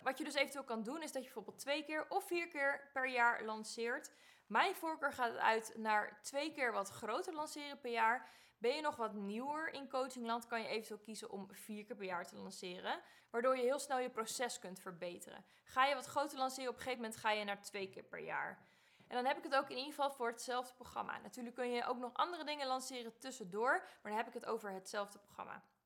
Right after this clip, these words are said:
Dus het is vooral voor de ondernemers die echt ambitieus zijn, die omzetpieken willen creëren en dan vervolgens ook echt hun klant willen gaan dienen en dan niet zoveel meer met sales te maken willen hebben.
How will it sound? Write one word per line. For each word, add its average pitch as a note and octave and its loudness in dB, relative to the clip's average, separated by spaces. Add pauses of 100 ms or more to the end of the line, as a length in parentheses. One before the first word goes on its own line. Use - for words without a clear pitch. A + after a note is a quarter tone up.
(280)
Dus B3 -6
het B3+ -10
is G4+ 0
vooral D4+ 6
voor D4+ -8
de - -2
ondernemers C4 0
die B3+ -8
echt B3 -2
ambitieus C4 -2
zijn, C#4 4 (300)
die G#3+ -12
omzetpieken D#4 -4
willen A#3+ -2
creëren A3 0
en G#3+ -4
dan G#3+ -2
vervolgens A3 -4
ook G#3+ -10
echt G#3+ 0
hun G#3 -8
klant G#3 -2
willen G3+ -4
gaan G3 -4
dienen F#3+ -4
en G3 -6
dan F#3+ -4
niet A3+ -10
zoveel A3 -2
meer G#3 0 (200)
met A3 -2
sales D4 -2 (240)
te A#3+ -6
maken G3+ 8
willen F#3 -2
hebben. F3+ -4